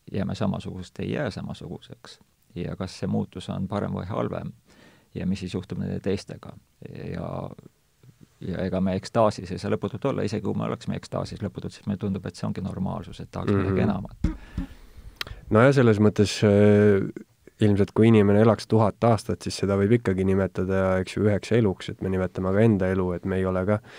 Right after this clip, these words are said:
Speaker 2: täpselt needsamad, kes me olime kümme aastat tagasi, kes me olime mingi raku tasandil ilmselt juba eile, on ju, või siis kolm sekundit tagasi.
Speaker 1: Jah, see on selline mõtteeksperiment, mis küsib ka seda, et kas sa tahad abielus olla sama inimesega järgmised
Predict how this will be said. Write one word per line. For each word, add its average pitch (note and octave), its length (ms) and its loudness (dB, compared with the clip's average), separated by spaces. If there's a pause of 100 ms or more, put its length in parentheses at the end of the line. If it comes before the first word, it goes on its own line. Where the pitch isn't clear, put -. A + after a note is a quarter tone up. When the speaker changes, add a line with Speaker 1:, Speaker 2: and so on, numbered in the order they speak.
(380)
Speaker 2:
täpselt F2+ 300 -4
needsamad, F#2 480 2
kes F2+ 160 -6
me F#2 140 -2
olime F2+ 320 -2 (200)
kümme A#2 240 6
aastat G2 320 -2
tagasi, F#2 400 -2
kes F#2 180 -6
me F#2 120 -2
olime F#2 300 -2 (320)
mingi F#2+ 300 -8
raku G2+ 260 -2
tasandil F#2+ 400 -2
ilmselt F#2+ 320 -4
juba G#2 160 0
eile, F2+ 320 2
on F2 60 -6
ju, F2 80 -6 (580)
või F2 160 -2
siis E2+ 320 -8 (240)
kolm F#2+ 200 -2
sekundit F#2 380 -6
tagasi. F2+ 340 -2 (840)
Speaker 1:
Jah, B2+ 220 0
see A#2 180 0
on A2 300 2
selline A2+ 400 -2 (580)
mõtteeksperiment, - 1600 -4
mis G2+ 200 -6
küsib - 300 -6
ka G#2 120 -6
seda, A#2+ 180 -2
et F#2+ 80 -6
kas - 160 -8
sa G#2 80 -8
tahad G#2 240 -2
abielus F#2+ 400 -4
olla G2 160 -4
sama G#2+ 260 -6
inimesega - 500 -6
järgmised - 280 -12